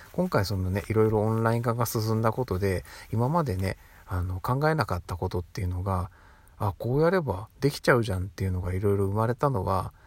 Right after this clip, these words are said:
あると思うんですよね。うん。なので、うーんと、完全に需要がないかっていうとそういうわけではないと思うので、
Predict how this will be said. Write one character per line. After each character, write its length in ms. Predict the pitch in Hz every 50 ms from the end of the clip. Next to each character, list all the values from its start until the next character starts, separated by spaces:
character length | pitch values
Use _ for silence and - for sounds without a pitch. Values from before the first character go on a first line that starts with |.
| - - - - -
あ 100 | 131 139
る 80 | 151 143
と 240 | - - - 104
思 160 | 95 95 98 98
う 100 | 92 90
ん 60 | 87
で 80 | 87
す 140 | 85 - -
よ 80 | 92 87
ね。 260 | 92 98 101 104 104 - - - 113
う 40 |
ん。 320 | 104 101 98 95 95 98 107
な 80 | 123
の 160 | 127 120 104 95
で、 260 | 101 101 95 - - - - - - - - - - - - -
う 40 | -
ー 600 | - - - - - - - - - - - - -
ん 40 | - _ -
と、 200 | - 98 95 92
完 240 | - - 139 156 165
全 160 | 175 185 190
に 100 | 190 180 165
需 100 | 160 160
要 180 | 165 170 175 170
が 120 | 170 160
な 140 | 160 165 175
い 40 | 175
か 120 | - 123
っ 40 | 101
て 140 | - - 95
い 40 |
う 20 | 90
と 100 | - 98
そ 160 | - - 104
う 60 | 107
い 20 | 120
う 40 |
わ 100 | 123 113
け 100 | - 143
で 80 | 139 147
は 140 | 113 92 90
な 120 | 90 92
い 60 | 101
と 140 | 107 - 104
思 260 | 92 92 95 101 98
う 20 | 95
の 140 | 87 87 90
で、 240 | 101 98 95 92